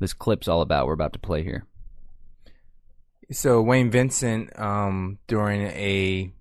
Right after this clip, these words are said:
Speaker 2: piece, uh, that Fox seven, the local affiliate, did, um, on the Peaceful Streets Project, and, uh, you know, this stemmed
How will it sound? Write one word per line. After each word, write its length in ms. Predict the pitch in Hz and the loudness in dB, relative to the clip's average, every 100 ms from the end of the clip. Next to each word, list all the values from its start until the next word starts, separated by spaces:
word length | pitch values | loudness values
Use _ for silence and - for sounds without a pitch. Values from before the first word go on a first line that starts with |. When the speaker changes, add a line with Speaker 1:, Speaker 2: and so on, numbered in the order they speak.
| - | -8
Speaker 2:
piece, 380 | 123 113 107 104 | -2 -2 -2 -2
uh, 260 | 92 92 | 0 0
that 340 | 92 92 90 - | 2 2 2 0
Fox 400 | 101 95 - - | 2 2 2 -2
seven, 360 | 98 95 92 | -2 -2 -4
the 60 | 90 | -2
local 320 | 95 92 92 | -2 -2 -6
affiliate, 560 | 87 98 95 92 90 - | -4 -2 -2 -2 -4 -4
did, 340 | 95 90 87 - - - - | -4 -4 -8 -16 -20 -20 -10
um, 240 | 87 85 - | -6 -6 -4
on 440 | 95 92 90 87 78 95 | -2 -2 -2 -4 -8 -8
the 80 | |
Peaceful 300 | 90 104 - | -4 -4 -6
Streets 320 | - 107 98 - | -8 -6 -6 -6
Project, 640 | 101 87 85 87 - - - | -2 0 0 -4 -6 -14 -10
and, 480 | 90 87 85 85 82 | -6 -4 -4 -4 -4
uh, 320 | 82 82 87 - - - - _ _ _ - | -2 -2 -4 -10 -20 -20 -20 _ _ _ -8
you 100 | 92 | -4
know, 160 | 87 | -4
this 200 | 92 98 | -2 -2
stemmed 480 | - - 101 98 | -4 -2 -2 -2